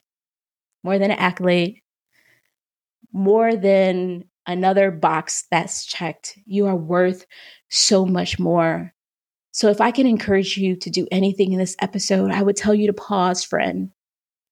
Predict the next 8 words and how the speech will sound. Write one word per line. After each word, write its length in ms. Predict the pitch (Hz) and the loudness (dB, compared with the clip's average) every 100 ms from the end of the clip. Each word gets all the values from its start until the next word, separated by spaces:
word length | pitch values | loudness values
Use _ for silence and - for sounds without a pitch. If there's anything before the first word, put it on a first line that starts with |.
| _ | _
and 120 | 214 196 | 0 2
reflect 600 | 208 - 208 233 233 - | 0 0 0 0 0 -4
on 460 | 202 190 180 175 165 - | 0 2 0 -2 -6 -6
what 280 | 175 208 | -2 0
you 100 | 214 | 0
believe 420 | 202 190 185 196 185 | -2 -2 -2 -2 -2
about 280 | 180 175 | -4 -6
yourself. 680 | 190 185 - 196 202 - - | -8 -6 -4 -4 -8 -14 -20